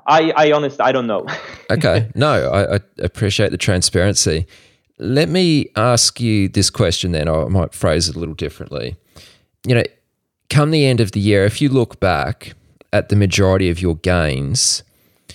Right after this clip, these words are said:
Speaker 2: do they come from just a few big winners? Like, you know, I can't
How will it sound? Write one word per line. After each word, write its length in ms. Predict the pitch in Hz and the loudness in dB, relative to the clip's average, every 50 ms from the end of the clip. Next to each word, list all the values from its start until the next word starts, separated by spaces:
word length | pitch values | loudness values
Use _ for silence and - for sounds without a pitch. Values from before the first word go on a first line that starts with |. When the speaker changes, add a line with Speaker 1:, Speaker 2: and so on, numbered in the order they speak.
| - - | -10 -4
Speaker 2:
do 100 | - 107 | 0 2
they 160 | 104 117 127 | 2 2 2
come 300 | 123 - - 135 127 127 | 0 0 2 2 2 2
from 200 | - - 127 107 | 0 0 0 0
just 220 | 98 113 - - 110 | 0 0 0 0 -2
a 40 | |
few 420 | 101 - - - 107 107 110 110 98 | -4 -4 -2 -2 2 2 4 2 2
big 340 | - - 107 98 92 - 90 | 2 0 0 0 0 0 0
winners? 460 | 95 95 98 123 143 160 151 - 107 | 0 2 2 2 0 0 0 0 2
Like, 280 | 98 90 92 - - - _ _ _ _ _ _ _ - - | 2 0 0 -4 -10 -20 _ _ _ _ _ _ _ -12 -6
you 60 | 113 | -4
know, 180 | 131 123 113 - | -2 0 0 0
I 120 | - 107 | 0 -2
can't 360 | - - 113 107 101 - - | 0 0 0 0 0 -2 -6